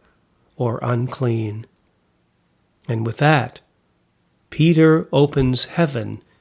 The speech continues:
to the Gentiles, which is the proper exercise of the Petrine power of the keys. The only time the word church is used in the four Gospels comes in today's Gospel.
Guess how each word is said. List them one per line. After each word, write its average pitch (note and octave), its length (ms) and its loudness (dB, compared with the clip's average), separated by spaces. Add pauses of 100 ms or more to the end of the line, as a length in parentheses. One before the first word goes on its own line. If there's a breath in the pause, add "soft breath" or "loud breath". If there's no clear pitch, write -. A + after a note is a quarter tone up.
(340)
to - 100 -4
the A#2+ 120 0
Gentiles, G#2+ 880 -2 (1000)
which C3 180 2
is D#3 220 6
the C#3+ 100 0
proper D3 560 0
exercise A2+ 680 -2
of A2+ 120 -6
the B2 80 -12
Petrine A2+ 680 -2
power B2+ 540 -2
of G#2+ 100 -6
the A2 80 -8
keys. A#2 640 -4 (1700)
The F3 100 4
only D4 160 6
time G#3 280 4
the D3+ 100 6
word C3+ 280 6
church - 400 0
is B2 160 2
used A#2+ 360 4
in A#2+ 80 0
the A#2 80 -2
four C3 260 2
Gospels A#2 640 -2
comes E3 420 2
in D3 140 0
today's C3+ 420 0
Gospel. A#2 640 -6